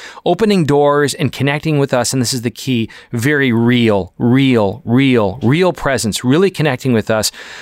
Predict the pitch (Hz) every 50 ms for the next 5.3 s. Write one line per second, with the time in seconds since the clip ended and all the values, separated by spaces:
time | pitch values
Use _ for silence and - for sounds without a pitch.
0 | - - - - 262 247 - 196 170 175 180 196 196 160 160 160 156 139 - 143
1 | - - - 139 131 127 131 135 131 - - 123 110 107 - - 139 120 120 127
2 | 135 139 131 127 127 131 135 135 131 123 113 - 131 120 104 - 139 139 143 131
3 | 139 123 120 - - 131 127 - 139 139 131 131 131 135 127 - 123 - - 139
4 | 143 147 139 123 123 123 123 123 123 123 120 - - 123 120 120 127 131 143 135
5 | - - - 123 117 104